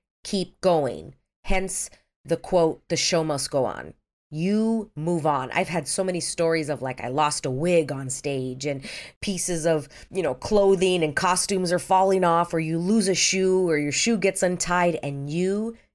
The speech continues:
continue with the dance. You continue on stage and you remain aggressively present.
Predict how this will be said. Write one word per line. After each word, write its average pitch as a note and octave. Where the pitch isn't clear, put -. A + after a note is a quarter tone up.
continue F3
with C#3
the D3+
dance. -
You F3
continue A#3
on D#3
stage B2+
and E3
you E3
remain E3
aggressively D3+
present. C#3